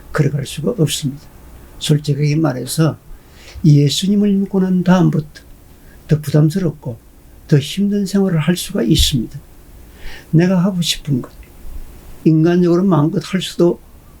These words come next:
없고, 신앙생활 때문에 고민도 많이 하게 되고,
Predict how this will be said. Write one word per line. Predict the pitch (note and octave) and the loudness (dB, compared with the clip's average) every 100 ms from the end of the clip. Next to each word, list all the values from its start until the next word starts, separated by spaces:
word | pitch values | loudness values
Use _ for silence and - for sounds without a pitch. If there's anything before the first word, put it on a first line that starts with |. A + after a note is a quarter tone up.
| - | -6
없고, | - - - F#3 - - - - - | -6 -4 -4 -4 -6 -20 -20 -14 -4
신앙생활 | - D3 D#3+ D3+ F3 D#3 D3+ | 2 4 4 2 2 0 0
때문에 | - C3 B2+ C#3 E3 G#3+ - - | -4 -4 -2 -2 -2 -2 -4 -6
고민도 | - D3+ D#3 D3 F3+ | 2 4 6 4 2
많이 | F3+ C#3+ B2+ | 2 0 0
하게 | D3 C#3+ | 0 -2
되고, | C#3 G3+ G3 | -4 -6 -4